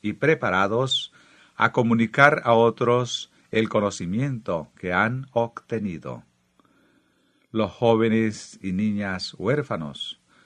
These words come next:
han de encontrar aquí un hogar. Se han de levantar edificios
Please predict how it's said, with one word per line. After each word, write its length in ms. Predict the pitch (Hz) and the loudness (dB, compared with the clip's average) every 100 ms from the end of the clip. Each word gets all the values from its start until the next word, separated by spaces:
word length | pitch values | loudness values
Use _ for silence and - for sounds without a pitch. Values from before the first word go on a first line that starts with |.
| _ - | _ 0
han 220 | 120 139 | 2 4
de 140 | 139 | 2
encontrar 580 | 131 123 113 104 117 113 | 4 2 2 2 4 4
aquí 500 | 113 - 127 143 135 _ | 2 0 0 0 -4 _
un 220 | 98 87 85 | -8 -6 -6
hogar. 520 | 76 78 76 76 _ _ _ _ _ _ _ _ _ _ | -6 -6 -8 -10 _ _ _ _ _ _ _ _ _ _
Se 220 | _ - 87 | _ -8 -6
han 160 | 92 | -4
de 100 | 92 | -4
levantar 720 | 90 87 87 - 101 104 - | -6 -6 -8 0 4 4 2
edificios 1040 | 98 90 85 123 127 - 135 135 131 - | -6 -6 -6 -6 -6 -2 2 2 0 -8